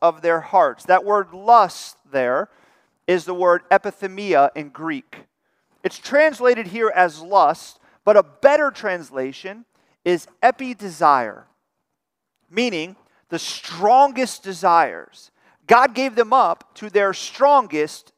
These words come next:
desires, to the epicenter desires of their hearts. Epicenter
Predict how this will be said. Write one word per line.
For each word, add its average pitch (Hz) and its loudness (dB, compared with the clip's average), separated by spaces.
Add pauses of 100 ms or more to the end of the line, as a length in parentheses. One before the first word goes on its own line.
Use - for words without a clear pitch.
desires, 180 0 (220)
to 220 -10
the 214 -14 (180)
epicenter 196 -2
desires 175 0 (160)
of 208 2
their 175 2 (460)
hearts. - 0 (2250)
Epicenter 147 -6